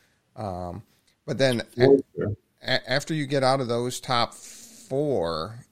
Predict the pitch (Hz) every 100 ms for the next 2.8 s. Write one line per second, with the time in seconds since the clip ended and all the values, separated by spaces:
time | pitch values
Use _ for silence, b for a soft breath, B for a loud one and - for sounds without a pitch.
0 | - 113 - 127 - 131 131 104 120 110
1 | - 120 95 - 113 95 95 - 131 -
2 | 113 104 98 104 92 92 92 58